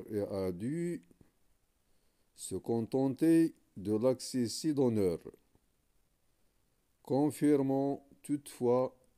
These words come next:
son potentiel au plus haut niveau sur le steppe. Il aura l'avantage du poids pour âge cette fois et devrait en profiter. Dernière minute, le douze.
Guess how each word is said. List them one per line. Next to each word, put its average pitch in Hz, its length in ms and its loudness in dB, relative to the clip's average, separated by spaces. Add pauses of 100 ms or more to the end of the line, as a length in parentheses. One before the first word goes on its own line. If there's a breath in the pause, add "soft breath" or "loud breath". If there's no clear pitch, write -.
(140)
son - 380 -6
potentiel 117 920 0 (100)
au 123 120 -2
plus 113 380 -4
haut 107 260 0
niveau 113 560 -2 (160)
sur - 340 -6
le 104 220 -2
steppe. 95 480 -6 (880)
Il 113 280 0
aura 123 420 2
l'avantage 117 880 0
du 117 180 -2
poids 139 380 0 (200)
pour 117 360 -2 (100)
âge 110 640 -2 (260)
cette - 440 -6
fois 95 420 -4 (140)
et 113 140 0
devrait 95 680 0 (120)
en 113 220 -2
profiter. 104 800 -4 (680)
Dernière 104 540 -2
minute, 120 400 -4
le 156 160 2
douze. 98 320 -6